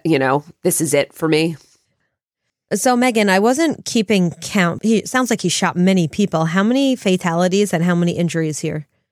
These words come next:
Speaker 1: Yeah, the whole attack, this is a good point. The whole attack lasted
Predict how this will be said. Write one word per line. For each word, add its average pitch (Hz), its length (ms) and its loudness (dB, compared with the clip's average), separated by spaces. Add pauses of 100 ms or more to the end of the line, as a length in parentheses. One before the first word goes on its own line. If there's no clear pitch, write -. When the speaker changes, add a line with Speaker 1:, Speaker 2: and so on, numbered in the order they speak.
(680)
Speaker 1:
Yeah, 147 280 0 (240)
the 196 80 -2
whole 269 240 0
attack, 190 360 -2
this 180 260 -2
is 160 260 -2
a - 240 -4
good 175 200 -2
point. 156 220 0
The 170 80 -2
whole 208 140 -2
attack 262 280 -2
lasted 165 440 0